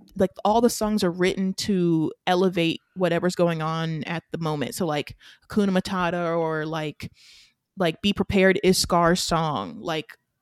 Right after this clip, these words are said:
Poor Unfortunate Souls from The Little Mermaid is Ursula's song. None of these songs belong to any character, so they've kind of just gotten lost. Um, a lot in,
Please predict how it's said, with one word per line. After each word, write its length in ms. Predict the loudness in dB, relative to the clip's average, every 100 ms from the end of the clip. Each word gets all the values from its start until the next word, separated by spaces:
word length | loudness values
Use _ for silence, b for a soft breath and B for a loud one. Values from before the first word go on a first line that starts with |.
| _ -4
Poor 180 | 0 2
Unfortunate 540 | 4 2 2 -2 -6
Souls 340 | 0 2 2
from 120 | 0 0
The 60 |
Little 180 | 2 2
Mermaid 420 | 2 0 0 -2
is 220 | 0 0 2
Ursula's 500 | 0 0 -4 -4 -2
song. 440 | -2 0 -2 -6 B B B B B
None 220 | 0 2
of 60 | 2
these 160 | 2
songs 280 | 2 4 4
belong 420 | 4 2 2 0 -2
to 120 | 0
any 140 | 0
character, 460 | 0 -2 -2 -2 -4
so 160 | 0 0
they've 140 | 0
kind 280 | 0 0 0
of 60 |
just 280 | -2 -6 -4
gotten 300 | -2 -2 -4
lost. 720 | -4 0 0 0 -2 -8 -12 _ b b b -2
Um, 520 | 0 2 0 -2 -4 -6 _ _ _ _ _ _ _ 2
a 60 |
lot 220 | 2 4 2
in, 480 | 2 2 0 -2